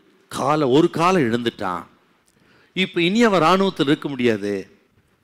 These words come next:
அவன் இராணுவத்தில் அனுப்பிடுவாங்க. அவன் வெளியே போறதுக்கு அவனுக்கு போக்கேடு எங்கும் இல்லை, ஆதரவு யாருமே கிடையாது, அப்பா அம்மா சகோதர சகோதரி ஒருத்தரும் இல்லை.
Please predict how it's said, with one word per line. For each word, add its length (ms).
அவன் 380
இராணுவத்தில் 480
அனுப்பிடுவாங்க. 540
அவன் 280
வெளியே 300
போறதுக்கு 340
அவனுக்கு 220
போக்கேடு 460
எங்கும் 320
இல்லை, 200
ஆதரவு 320
யாருமே 420
கிடையாது, 440
அப்பா 260
அம்மா 180
சகோதர 480
சகோதரி 360
ஒருத்தரும் 500
இல்லை. 300